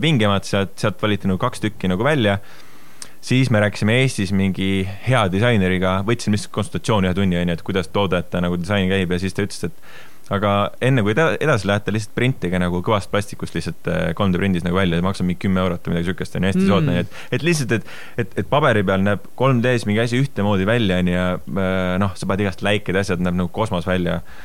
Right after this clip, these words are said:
Speaker 1: on ju, aga kui sa päriselt selle füüsilisel kujul välja prindid, siis sa saad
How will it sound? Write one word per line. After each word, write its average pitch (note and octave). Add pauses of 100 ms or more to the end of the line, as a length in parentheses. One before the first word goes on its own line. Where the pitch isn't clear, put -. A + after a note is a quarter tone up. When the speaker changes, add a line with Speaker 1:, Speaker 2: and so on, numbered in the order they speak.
(180)
Speaker 1:
on F2+
ju, F2
aga F#2+
kui G#2
sa G#2
päriselt A2 (280)
selle F#2 (360)
füüsilisel G2+
kujul G2
välja A#2
prindid, F#2
siis F#2
sa F2
saad F2